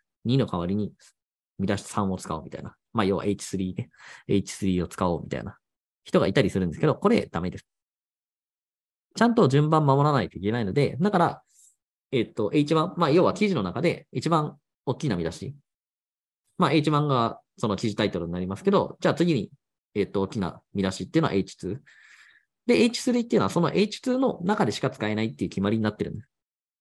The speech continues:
まあ、これエスイーオー的にっていう話なんですけど、まあ、エイチティーエム構造とかエスイーオー的にそういう決まりになってると思ってください。はい。なので、デザイン的に好きだからって言って、エイチツーがないのにいきなりエイチスリーをこうやってポンって置くっていうのは良くない。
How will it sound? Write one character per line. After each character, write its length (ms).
ま 100
あ、 20
こ 80
れ 80
エ 40
ス 120
イ 60
ー 80
オ 20
ー 20
的 160
に 60
っ 40
て 80
い 20
う 20
話 180
な 60
ん 60
で 40
す 40
け 60
ど、 120
ま 120
あ、 20
エ 40
イ 60
チ 120
テ 80
ィ 20
ー 40
エ 20
ム 160
構 160
造 100
と 80
か 80
エ 60
ス 120
イ 20
ー 40
オ 20
ー 20
的 160
に 180
そ 180
う 60
い 40
う 40
決 120
ま 80
り 80
に 60
な 80
っ 60
て 80
る 80
と 100
思 80
っ 40
て 60
く 60
だ 80
さ 100
い。 100
は 160
い。 80
な 100
の 80
で、 200
デ 140
ザ 80
イ 80
ン 40
的 140
に 100
好 80
き 60
だ 80
か 60
ら 80
っ 20
て 80
言 80
っ 40
て、 360
エ 80
イ 60
チ 120
ツ 120
ー 20
が 80
な 80
い 80
の 60
に 80
い 40
き 100
な 60
り 140
エ 20
イ 80
チ 80
ス 140
リ 100
ー 100
を 60
こ 80
う 40
や 20
っ 20
て 80
ポ 140
ン 20
っ 40
て 60
置 200
く 20
っ 20
て 120
い 160
う 40
の 100
は 180
良 100
く 80
な 80
い。 80